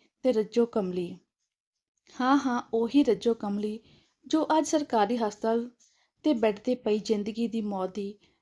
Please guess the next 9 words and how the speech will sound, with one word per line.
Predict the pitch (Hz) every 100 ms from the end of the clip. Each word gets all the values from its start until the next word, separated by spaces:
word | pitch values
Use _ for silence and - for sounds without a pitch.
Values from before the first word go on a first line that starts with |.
| _
ਲੜਾਈ | 254 262 277 277
ਲੜ | 202 175
ਰਹੀ | 180 196
ਸੀ। | - 185 - _ _ _ -
ਅਗਲੀ | 196 220
ਸਵੇਰ | 208 196 208 208 214 - _ _ _ -
ਇੱਕ | 302 311
ਨਵੰਬਰ | 269 226 220 240
ਸੀ। | 247 254 254